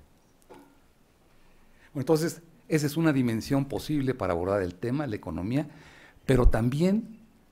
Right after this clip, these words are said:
se puede abordar desde el punto de vista de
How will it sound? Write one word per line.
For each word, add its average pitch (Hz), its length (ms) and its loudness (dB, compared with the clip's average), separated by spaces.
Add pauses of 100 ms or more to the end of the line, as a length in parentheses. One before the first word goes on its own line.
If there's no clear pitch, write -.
se - 160 -10
puede 160 460 -4
abordar 120 440 -2
desde 131 180 -2
el 98 60 -4
punto 131 300 0
de 107 80 -2
vista 127 480 0 (380)
de 131 480 2